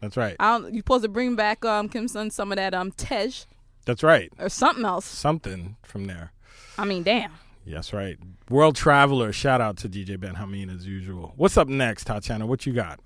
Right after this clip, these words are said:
Speaker 2: Well, this is something that the Fan Bros actually have, um, been proposing to us. Um, a lot of people ask us a lot of different questions
Speaker 1: Yes.
Speaker 2: about everything, but in particular, we get a lot of advice questions.
Speaker 1: That's
Speaker 2: Like,
Speaker 1: right.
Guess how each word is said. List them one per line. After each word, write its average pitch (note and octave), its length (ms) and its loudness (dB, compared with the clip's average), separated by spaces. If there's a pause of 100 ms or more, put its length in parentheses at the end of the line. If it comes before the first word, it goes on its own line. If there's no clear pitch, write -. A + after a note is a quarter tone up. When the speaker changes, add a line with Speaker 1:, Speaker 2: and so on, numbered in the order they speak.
(200)
Speaker 2:
Well, C#4 220 4
this F#4 140 -2
is A#4 140 2
something C4+ 300 -2
that A3 120 -4
the G3+ 60 -8
Fan G3 260 -2
Bros E3+ 260 -4
actually E3+ 360 -8
have, E3+ 320 -8
um, D#3+ 300 -8
been D#3+ 180 -10
proposing E3 480 -8
to E3 180 -12
us. - 560 -12
Um, E3 320 -8
a - 60 -6
lot F4 120 -8
of C5+ 80 -4
people G#4 220 0 (240)
ask G3 240 -4
us F3+ 60 -10
a F3 60 -10
lot F3 260 0
of E3 60 -6
different E3 280 -8
questions C#4 640 -4 (200)
Speaker 1:
Yes. B2 340 -8
Speaker 2:
about D4+ 320 4
everything, A3+ 680 0
but G3+ 320 2
in B3 100 -4
particular, F#4+ 440 -4
we C4 100 -2
get F4+ 180 -6
a F4 60 -6
lot C4+ 220 -2
of G#3 200 -4
advice E3+ 540 -4
questions. - 640 -16
Speaker 1:
That's E3+ 240 -2
Speaker 2:
Like, - 20 -6
Speaker 1:
right. E3+ 260 -2